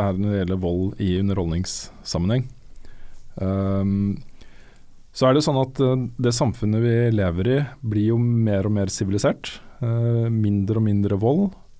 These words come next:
Eh, folk er, eh, u-, ut-, uansett hva man ser på nyheten og hva politikere mener, eh, eh, samfunnet vårt er,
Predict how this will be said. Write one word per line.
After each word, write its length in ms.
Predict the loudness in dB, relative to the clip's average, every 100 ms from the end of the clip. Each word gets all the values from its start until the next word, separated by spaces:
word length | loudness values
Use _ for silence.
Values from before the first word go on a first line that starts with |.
| -20 -20 -20 -18 -6
Eh, 160 | -4
folk 340 | -2 -2 -2 -2
er, 300 | 0 2 2
eh, 400 | 2 2 2 0 -4 -10
u-, 220 | -8 -6 -6
ut-, 180 | -8 -4
uansett 320 | -4 -2 -4
hva 100 | -2
man 100 | -2
ser 160 | -2 -2
på 100 | 0
nyheten 360 | 0 0 -2 0
og 420 | 2 2 2 2
hva 140 | 2 2
politikere 580 | 0 -2 0 -2 0 0
mener, 360 | 2 0 0 0
eh, 420 | 0 0 0 0 -4 -12 -18 -16 -16 -14 -6
eh, 340 | -2 0 -2
samfunnet 400 | -2 -2 0 0
vårt 140 | 0 2
er, 180 | 0